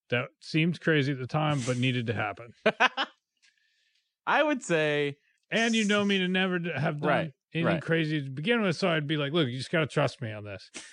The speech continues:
Speaker 1: This is, uh"
Speaker 2: I guess I would trust you with my broken ribs as they were healing.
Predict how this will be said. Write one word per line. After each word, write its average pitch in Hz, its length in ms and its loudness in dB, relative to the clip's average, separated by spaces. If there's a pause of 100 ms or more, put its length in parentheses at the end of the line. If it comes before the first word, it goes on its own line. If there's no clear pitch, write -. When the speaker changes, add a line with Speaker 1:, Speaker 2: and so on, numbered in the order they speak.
(680)
Speaker 1:
This 127 240 -4
is, 135 320 2
uh" 117 420 0
Speaker 2:
I 120 80 -2
guess 120 220 0
I 127 60 0
would 123 160 -4
trust 131 260 -6
you 101 140 -2
with 98 180 -4
my 101 100 -4
broken 98 340 0
ribs 104 340 2
as 87 200 2
they 90 100 0
were 87 100 0
healing. 92 360 0